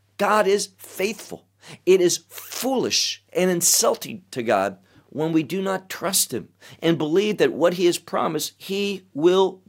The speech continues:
do. So notice what it says. Verse twelve once more. "Before, in front of, in sight of their fathers,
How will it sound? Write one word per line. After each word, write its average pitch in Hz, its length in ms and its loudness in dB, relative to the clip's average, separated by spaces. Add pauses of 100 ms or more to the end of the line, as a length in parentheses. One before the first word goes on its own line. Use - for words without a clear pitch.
do. 160 360 0 (480)
So 156 500 2
notice 202 320 0
what 226 100 -4
it 226 140 -8
says. - 440 -4 (440)
Verse 156 260 0
twelve 165 320 0
once 180 260 -6
more. - 260 -10 (1500)
"Before, 151 800 2 (260)
in 117 140 -2
front 165 460 -2
of, - 680 -4
in 131 160 0
sight 170 440 2
of 175 440 -6 (340)
their 156 540 0 (220)
fathers, - 720 -2